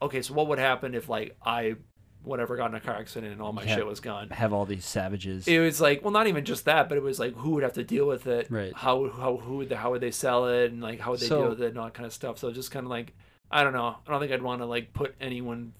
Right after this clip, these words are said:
Speaker 1: through to have to, like, deal with it and, like, sell it. And then, like, yeah, to, like, kinda have it all be,
Speaker 2: Yeah.
Speaker 1: like, scavenged and, like, vultured, like, all, like,
Speaker 2: Right.
Speaker 1: through, like, those people where I, I just didn't really like the way it kinda looked.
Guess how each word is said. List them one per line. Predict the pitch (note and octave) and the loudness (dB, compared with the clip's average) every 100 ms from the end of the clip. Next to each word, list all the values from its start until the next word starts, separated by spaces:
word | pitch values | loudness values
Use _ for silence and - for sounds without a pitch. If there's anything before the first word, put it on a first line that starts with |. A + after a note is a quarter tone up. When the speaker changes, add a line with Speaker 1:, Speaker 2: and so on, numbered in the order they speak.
| - | -14
Speaker 1:
through | C#3 B2+ B2 B2 A#2 - _ _ _ - | -6 -2 0 0 -2 -8 _ _ _ -2
to | |
have | C3+ | -2
to, | C3+ | 0
like, | A#2+ A#2 | -2 0
deal | A#2+ B2+ | 0 2
with | C3 D3 | 0 -2
it | C#3 | -4
and, | B2+ | -6
like, | A2+ A2 | -10 -8
sell | - A#2+ A#2+ | -4 -2 0
it. | A#2+ | -2
And | B2+ | -4
then, | B2 A#2+ | -10 -6
like, | A2+ F#2+ | -6 0
yeah, | A#2 A2+ | 2 2
to, | A2 | 0
like, | A2 A2 - - - - - - | -4 -6 -10 -20 -20 -20 -20 -8
kinda | C3+ A#2 | -6 -4
have | A#2+ A#2+ | -4 -2
it | A2+ | -2
all | G#2 A2 A2+ A2 | -2 -2 -2 -2
be, | A2 B2+ | -2 0
Speaker 2:
Yeah. | A#2 | 2
Speaker 1:
like, | G#2+ A2 - - - | 0 -4 -10 -20 -16
scavenged | - - - A#2+ A#2 A#2 A2+ A#2+ | -8 -6 -2 0 0 -2 -4 -10
and, | A2+ | -8
like, | A2+ G#2+ | -4 -4
vultured, | F#2 A2 A2+ - A2+ A2 G#2 | -2 -4 -4 -4 -4 -4 -4
like, | G2 A2 A#2 | -4 -4 -4
all, | G#2+ G#2+ | -2 -2
like, | G#2+ | -2
Speaker 2:
Right. | G#2+ | -2
Speaker 1:
through, | F#2+ B2 | -2 -2
like, | A2 | -4
those | A2+ | -8
people | - A#2+ A2 | -8 -6 -6
where | A2 A2 A2 | -6 -6 -6
I, | G#2+ - | -6 -6
I | C3+ | -6
just | B2+ | -6
didn't | C3 A#2 | -6 -6
really | A2 | -4
like | A2 A2 | -4 -4
the | A2 | -4
way | G#2+ G#2+ G#2 | -2 0 0
it | G#2+ - | -2 -6
kinda | A#2 | -4
looked. | A#2 A#2 - | -4 -4 -8